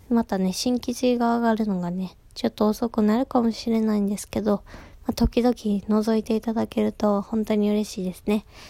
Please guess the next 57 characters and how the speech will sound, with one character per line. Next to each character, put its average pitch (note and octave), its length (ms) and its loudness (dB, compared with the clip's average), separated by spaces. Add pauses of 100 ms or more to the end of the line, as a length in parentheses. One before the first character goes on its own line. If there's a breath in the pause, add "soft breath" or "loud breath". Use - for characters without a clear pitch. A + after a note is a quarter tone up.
(260 loud breath)
悩 A3+ 220 4
ん G#3+ 60 2
だ G3 100 2
時 F#3+ 280 -2
の G3 120 2
何 G3+ 260 0
か F3+ 340 0
解 G#3+ 260 0
決 - 240 -8
策 - 280 -4
に G3+ 160 0
な G#3 120 0
っ G#3 40 -6
て - 180 -2
い G#3 80 2
る G#3+ 60 -2
こ A#3+ 160 -2
と C#4 180 6
を、 A3 120 0 (440 loud breath)
え - 80 -2 (220)
ー、 - 60 -16
心 - 360 -4
か - 140 -10
ら F3+ 140 -2
願 F3+ 220 0
っ F#3+ 60 -4
て - 160 -6
い G3 40 -2
ま G3 200 -2
す。 - 240 -12 (1500 soft breath)
と - 80 0
い - 20 4
う - 20 2
こ B3 100 -2
と A3+ 120 2
で、 G#3 160 2
本 A3 240 0
日 G#3+ 240 -2
も G3 140 2
聞 A3 180 -2
い G#3+ 60 0
て - 100 -4
い A3 80 0
た A3+ 120 -2
だ A3+ 120 2
き A3+ 140 -2
あ A3+ 40 2
り A#3+ 120 2
が A#3+ 100 2
と A#3 140 -2
う - 20 0
ご G#3+ 100 0
ざ A3+ 120 -4
い A#3+ 60 0
ま B3+ 140 0
し - 80 -10
た。 G#3+ 200 2